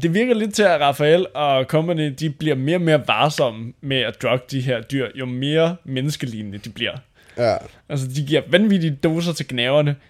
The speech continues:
Speaker 1: lidt mindre vanvittige doser til
Speaker 2: Til
Speaker 1: hundene.
Speaker 2: hundene.
Speaker 1: Og, øh,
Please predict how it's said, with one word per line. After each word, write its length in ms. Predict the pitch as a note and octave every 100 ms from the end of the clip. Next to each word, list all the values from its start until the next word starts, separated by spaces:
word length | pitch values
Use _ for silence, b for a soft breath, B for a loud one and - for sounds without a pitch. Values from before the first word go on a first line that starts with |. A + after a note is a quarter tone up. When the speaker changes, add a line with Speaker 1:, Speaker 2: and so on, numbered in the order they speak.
| b b
Speaker 1:
lidt 240 | D3 G#3 A#3
mindre 380 | F#3 E3+ F3 D3
vanvittige 500 | D3+ F3 C#3+ C#3 A#2+
doser 320 | C#3+ D3 D#3+
til 160 | D3 C3+
Speaker 2:
Til 80 | C3+
Speaker 1:
hundene. 300 | C#3 D#3 D3
Speaker 2:
hundene. 140 | C#3 b b b -
Speaker 1:
Og, 400 | C#3+ D3+ D3 D3
øh, 260 | C3+ C3